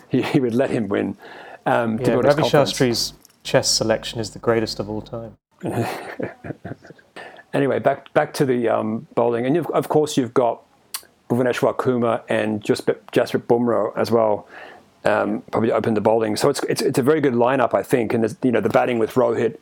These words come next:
Speaker 1: of course, and Kohli, it's a very good batting lineup. Um,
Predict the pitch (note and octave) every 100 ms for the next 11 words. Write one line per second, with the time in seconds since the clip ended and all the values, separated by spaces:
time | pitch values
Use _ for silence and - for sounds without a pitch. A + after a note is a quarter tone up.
0 | _ - - B2 A#2 A2 - A#2 A2+ G#2+
1 | G#2+ B2 A#2 A2+ G2+ G#2 G#2 G#2 G2 G2
2 | F#2+ - - - _ - A2 G#2+ G#2+ G#2